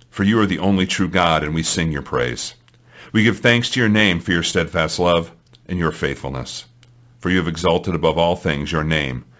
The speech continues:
and your word. On this New Year's Eve, we thank you for the blessings of life. While this year is widely regarded as being a difficult one, you have brought us through it. We trust that you are in control and know that you will continue to bless us. We praise and thank you for the work you have done in us this past year.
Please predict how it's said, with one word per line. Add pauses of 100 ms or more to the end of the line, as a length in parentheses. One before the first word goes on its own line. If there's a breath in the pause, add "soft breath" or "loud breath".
(120 soft breath)
and
your
word. (1120)
On
this
New
Year's
Eve,
we
thank
you
for
the
blessings
of
life.
While
this
year
is
widely
regarded
as
being
a
difficult
one, (340 soft breath)
you
have
brought
us
through
it. (600 loud breath)
We
trust
that
you
are
in
control
and
know
that
you
will
continue
to
bless
us. (460 loud breath)
We
praise
and
thank
you
for
the
work
you
have
done
in
us
this
past
year.